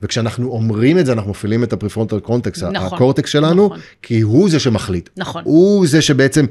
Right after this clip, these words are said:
Speaker 1: מייצר את הפעולות שאנחנו רוצים. וברגע שאנחנו
Speaker 2: זה עוזר
Speaker 1: אומרים
Speaker 2: לי.
Speaker 1: את זה,
Speaker 2: זה פשוט
Speaker 1: ברור.
Speaker 2: סייע. עבורי, זה, זה מבחינתי מה שעוזר לי. ואני אגיד לך עוד משהו, לא רק זה, זה גם כי זה מודלינג עבור הילדים שלי. אני למדתי,
Speaker 1: מעולה.
Speaker 2: במיוחד עם הבת שלי,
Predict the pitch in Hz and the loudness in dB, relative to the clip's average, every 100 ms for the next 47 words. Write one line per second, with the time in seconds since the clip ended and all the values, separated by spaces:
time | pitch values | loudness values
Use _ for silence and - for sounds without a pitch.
0 | - - 120 113 147 135 127 - 127 127 | -4 0 2 2 0 -2 -2 -2 -2 -2
1 | 120 120 123 123 127 - 185 98 - - | -6 -4 -2 -2 -4 0 2 2 -4 -18
2 | - - 104 104 123 156 180 139 147 269 | -20 -12 -4 -2 0 0 -2 0 0 2
3 | 131 415 147 170 156 185 247 - 113 147 | 2 2 2 2 2 2 0 0 0 2
4 | 294 311 302 370 - - 196 220 254 453 | 2 2 0 -4 -4 -6 -4 -4 -2 -2
5 | - _ 185 208 226 202 214 220 - 214 | -4 _ -4 0 0 0 -6 -6 -8 -8
6 | 214 349 349 - 349 277 311 214 190 190 | -8 -6 -6 -4 -6 -4 -2 0 -2 -2
7 | 208 269 190 220 294 - 185 202 302 294 | -4 -4 -4 -4 -6 -4 -2 0 0 -2
8 | 381 - _ _ _ _ - 180 170 185 | -8 -10 _ _ _ _ -14 -12 -10 -12
9 | 170 175 175 175 165 156 170 165 160 165 | -12 -12 -10 -10 -10 -10 -8 -8 -8 -10
10 | 165 175 156 _ _ - - _ _ 208 | -10 -14 -16 _ _ -20 -20 _ _ -4
11 | 202 196 185 202 220 - 190 185 180 175 | 0 0 0 0 -2 -6 -8 -6 -4 -4
12 | 170 202 185 165 175 - 185 | -2 -2 -2 -4 -6 -6 -10